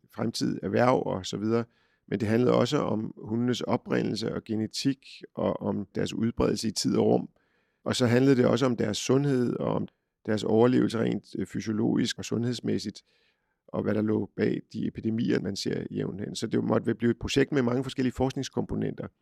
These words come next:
Og så samtidig så blev vi også klar over, at vi måtte have en meget udbygget formidling af projektet. Og derfor blev det sådan et museumsformidlingsprojekt også, hvor vi, øh, gik sammen, universiteter og museer, om at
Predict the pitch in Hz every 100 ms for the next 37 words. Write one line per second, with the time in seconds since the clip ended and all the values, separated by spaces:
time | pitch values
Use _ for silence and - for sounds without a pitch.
0 | _ _ _ _ _ _ - - 123 -
1 | 143 156 143 135 - 131 123 120 117 110
2 | 123 - 131 120 113 113 113 113 101 117
3 | 123 - 104 110 110 117 127 _ _ _
4 | _ - - 123 - 131 117 117 - 120
5 | 151 - 127 110 107 - 107 - - -
6 | - 104 131 135 - 135 131 135 135 127
7 | - 113 - _ _ _ 160 110 - 127
8 | 139 - 120 135 - 127 113 - - -
9 | - - 104 113 101 - 104 107 120 -
10 | _ _ _ _ _ 131 113 120 113 117
11 | 110 - 98 104 _ _ _ - 120 -
12 | 139 143 123 117 110 139 143 131 113 110
13 | - 120 123 - - 117 - - 110 107
14 | - -